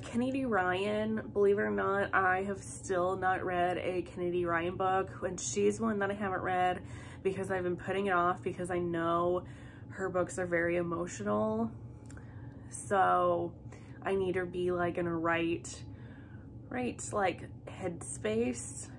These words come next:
for it, 'cause I know it's gonna be an emotional roller coaster, but I've heard her books are, like, absolutely amazing, so I need to read her. And then Amo Jones, 'cause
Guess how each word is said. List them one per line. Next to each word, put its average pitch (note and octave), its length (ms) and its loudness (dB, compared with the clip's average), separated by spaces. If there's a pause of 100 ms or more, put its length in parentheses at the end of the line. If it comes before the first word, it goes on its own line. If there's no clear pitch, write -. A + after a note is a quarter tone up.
(400)
for C#4 300 4
it, D4 520 4
'cause - 220 -4
I G#3 80 4
know F#3 220 4
it's F#3 160 -4
gonna G3 180 -2
be F#3+ 140 2
an F3+ 60 0
emotional F3 420 -4
roller F3 320 0
coaster, G#3 580 -2 (320)
but G3+ 80 4
I've F#3+ 140 4
heard F#3+ 240 0
her F#3+ 100 -2
books F3+ 320 0
are, F#3+ 140 -2
like, E3+ 320 0
absolutely F3 560 0
amazing, E3 520 -6
so - 140 -6
I G3+ 80 2
need G3+ 240 0
to F#3 80 0
read E3 220 -2
her. E3+ 260 -2 (380)
And G3 120 2
then G#3+ 120 0
Amo A3+ 180 4
Jones, - 640 -4 (960)
'cause G3 1000 2